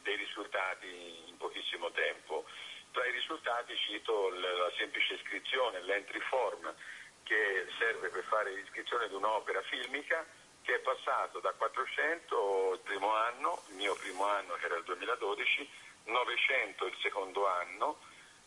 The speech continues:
si parla di film sempre iscritti, ma ancora col sistema tradizionale, che voleva dire spedire un D V D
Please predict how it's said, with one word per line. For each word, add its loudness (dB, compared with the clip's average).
si 2
parla 2
di -10
film -2
sempre 0
iscritti, -4
ma 2
ancora 0
col -8
sistema -2
tradizionale, -2
che -2
voleva 2
dire -2
spedire -2
un -2
D -4
V -4
D -2